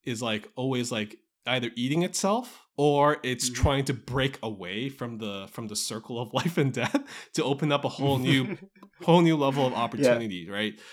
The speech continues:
Speaker 1: Um,
Speaker 2: Mm.
Speaker 1: and so, like, that, it's not strange to see that. And everyone there inherently understands that's exactly what's happening.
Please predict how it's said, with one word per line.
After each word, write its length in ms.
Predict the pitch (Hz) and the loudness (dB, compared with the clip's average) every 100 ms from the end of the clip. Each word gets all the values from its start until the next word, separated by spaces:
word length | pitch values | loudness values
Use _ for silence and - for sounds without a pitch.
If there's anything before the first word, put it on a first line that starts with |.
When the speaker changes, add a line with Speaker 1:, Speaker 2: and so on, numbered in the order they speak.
| - - | -20 -8
Speaker 1:
Um, 420 | 110 104 95 101 _ - | -2 0 -2 -6 _ -14
Speaker 2:
Mm. 280 | 120 113 110 | -12 -12 -10
Speaker 1:
and 200 | 113 110 | -6 -4
so, 500 | - 135 123 123 127 - | 0 2 2 0 -6 -6
like, 240 | 120 107 | -6 -2
that, 200 | 139 139 | -4 -2
it's 120 | 139 | 0
not 240 | 151 160 - | 4 2 2
strange 460 | - 139 127 110 | -2 -2 -2 -6
to 80 | - | -8
see 240 | 107 - 104 | -8 -6 -6
that. 340 | 135 170 - _ _ - | -6 -6 -10 _ _ -2
And 380 | 127 123 123 - _ _ - | 0 0 -2 -8 _ _ 0
everyone 400 | 151 170 185 170 | 2 6 6 6
there 220 | 151 143 | 6 4
inherently 580 | - 127 - 143 127 127 | 0 -6 -2 -4 -4 -8
understands 680 | 113 107 104 - 92 80 85 | -8 -6 -6 -8 -10 -14 -12
that's 200 | 98 - | -12 -12
exactly 440 | 107 101 - 107 | -10 -10 -10 -12
what's 200 | 90 82 | -14 -14
happening. 560 | - 85 - 120 139 | -14 -14 -12 -8 -8